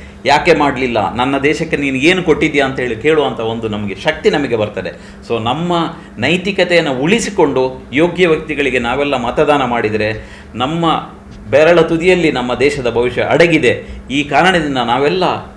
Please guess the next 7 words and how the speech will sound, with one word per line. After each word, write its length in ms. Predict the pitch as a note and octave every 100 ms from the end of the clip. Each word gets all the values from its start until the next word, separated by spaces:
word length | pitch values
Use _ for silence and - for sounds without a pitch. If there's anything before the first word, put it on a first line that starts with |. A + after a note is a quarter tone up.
| -
ನಾಳೆನೇ 600 | B2+ D#3 C#3 A#2 G#2+ - - -
ಯಾವುದೇ, 760 | G#2 A2 C#3+ F#3 F3 F3 B2+ - -
ಆ, 340 | G2+ - - -
ನಿರ್ಲಕ್ಷ್ಯ 460 | C3 F3 F#3 -
ವಹಿಸದೆ, 500 | C#3 C#3 - A2+ A2
ತಾತ್ಸಾರ 600 | G#2 - D3+ - F3 E3
ಧೋರಣೆ 580 | D3 C#3+ C#3 B2 A2+ -